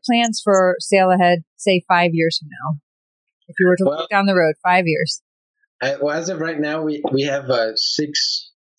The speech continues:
Speaker 2: teams, six core programs. Like, we, we're not, we don't just take veterans sailing every weekend. We, we have events, we have different training, uh, teams, programs, and not all of them even involve sailing,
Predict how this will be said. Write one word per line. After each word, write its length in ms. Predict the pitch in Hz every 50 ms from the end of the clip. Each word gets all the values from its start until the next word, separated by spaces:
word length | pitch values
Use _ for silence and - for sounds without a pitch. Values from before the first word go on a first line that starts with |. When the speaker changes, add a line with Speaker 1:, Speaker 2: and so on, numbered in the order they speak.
| _ _ -
Speaker 2:
teams, 460 | - - 127 139 151 165 180 170 -
six 200 | - 170 160 -
core 280 | - - - 147 131 -
programs. 440 | - 127 123 120 135 139 147 143 123
Like, 120 | 123 120
we, 160 | 113 117 120 120 -
we're 100 | 127 127
not, 160 | 139 - 120
we 80 | 131 143
don't 180 | 143 143 139
just 220 | 139 135 123 - -
take 220 | - 131 117 113
veterans 340 | 120 120 113 120 120 117 -
sailing 240 | - 123 123 120 113
every 180 | 110 107 110
weekend. 440 | 113 120 123 120 107 131 127 127 120
We, 240 | 113 110 104 110 - _ _ _ _ _ _ _
we 140 | - 123 113
have 160 | 117 113 107
events, 640 | 107 110 107 110 127 127 127 127 127 123 - - -
we 100 | 117 110
have 200 | 107 107 104 98
different 340 | - 117 110 - 117 113 104
training, 680 | - - - 127 127 127 127 127 123 120 123 123 120 117 113 -
uh, 440 | 110 110 107 107 107 104 104 104 104 101 -
teams, 500 | - - 120 117 117 117 120 110 107 -
programs, 640 | - 117 113 110 107 113 113 110 110 110 113 113 - - - - _ _ _ _ - - _ _ _ _ _ _
and 180 | 135 135 135 139
not 180 | 147 156 160 143
all 160 | 147 151 147 160
of 60 | 165
them 120 | 151 147
even 240 | 143 147 139 143 143
involve 440 | 143 131 117 123 123 127 131 139 110
sailing, 540 | - - 127 127 135 143 151 151 147 - -